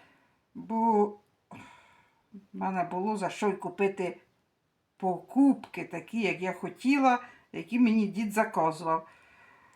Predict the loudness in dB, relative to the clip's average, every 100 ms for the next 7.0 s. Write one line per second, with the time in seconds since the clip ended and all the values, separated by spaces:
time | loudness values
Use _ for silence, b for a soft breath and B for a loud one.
0 | b 0 0 2 8 10 10 8 2 0
1 | 2 2 2 2 2 0 -18 _ _ _
2 | _ _ _ _ _ _ _ -4 2 8
3 | 8 6 2 4 6 4 2 -2 0 4
4 | 6 6 6 4 4 2 2 0 -2 0
5 | -2 0 0 0 -2 -2 0 0 2 2
6 | 2 0 -2 -6 -6 -6 -6 -6 -6